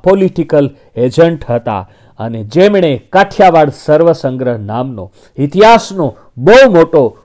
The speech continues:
મહત્વનો ગ્રંથ આપ્યો છે, એની કબર આ કબ્રસ્તાનમાં આવેલી છે. ક્યારેક ક્યારેક એ કબરને જોવા માટે એમના વંશવારસો પણ આવતા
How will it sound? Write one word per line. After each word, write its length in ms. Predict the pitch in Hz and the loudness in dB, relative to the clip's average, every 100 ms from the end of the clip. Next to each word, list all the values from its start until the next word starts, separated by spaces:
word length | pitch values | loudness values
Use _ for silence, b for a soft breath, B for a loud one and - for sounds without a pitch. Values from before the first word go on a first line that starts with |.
| _ | _
મહત્વનો 640 | 113 113 147 - 127 110 98 | -10 -4 -4 -4 -10 -10 -12
ગ્રંથ 420 | 101 160 202 185 - | -2 0 0 -4 -6
આપ્યો 560 | - 113 - 131 117 90 | -4 -6 -6 -6 -6 -8
છે, 160 | - - - - _ _ _ | -16 -20 -20 -20 _ _ _
એની 240 | 110 123 127 | -8 -6 -8
કબર 400 | 113 110 107 98 _ _ _ _ _ | -8 -8 -8 -10 _ _ _ _ _
આ 120 | 107 | -10
કબ્રસ્તાનમાં 960 | 104 110 107 101 - 110 104 95 92 90 _ | -10 -12 -10 -12 -12 -12 -10 -12 -14 -18 _
આવેલી 440 | - 95 101 101 95 | -14 -10 -10 -10 -14
છે. 180 | - 78 _ _ _ _ - | -16 -20 _ _ _ _ 0
ક્યારેક 480 | 175 196 196 190 - - | 2 4 4 0 -4 -2
ક્યારેક 400 | 143 147 139 - _ _ _ _ _ _ _ _ _ - - | 0 2 0 -4 _ _ _ _ _ _ _ _ _ -20 -6
એ 120 | 160 | -6
કબરને 540 | 147 143 139 147 123 101 | -2 -2 0 -2 -4 -12
જોવા 420 | 95 110 113 127 | -10 -8 -4 -4
માટે 380 | 104 95 107 95 87 _ _ _ _ | -4 -8 -12 -14 -16 _ _ _ _
એમના 380 | 143 160 151 123 98 | -2 0 -2 -6 -6
વંશવારસો 880 | 120 185 214 - 123 120 123 - 120 110 - | 0 0 0 -2 -2 0 -2 -4 -6 -4 2
પણ 320 | 175 147 107 _ _ _ _ _ | 2 2 -2 _ _ _ _ _
આવતા 480 | 95 98 101 104 98 | -8 -8 -8 -8 -8